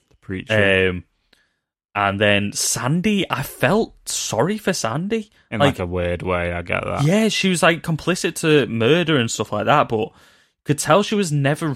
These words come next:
Speaker 2: really okay with it after the beginning. Like,
Speaker 1: Mm.
Speaker 2: even with the first one, she still,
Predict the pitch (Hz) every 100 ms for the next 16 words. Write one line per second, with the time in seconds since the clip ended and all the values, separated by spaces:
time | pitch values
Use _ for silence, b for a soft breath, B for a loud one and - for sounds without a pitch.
0 | - 127 127 127 123 120 - 104 123 147
1 | 170 135 - - 113 113 113 104 101 139
2 | 160 b b b - 120 90 151 190 175
3 | 185 156 120 117 143 - 156 143 135 -
4 | 123 131 120 90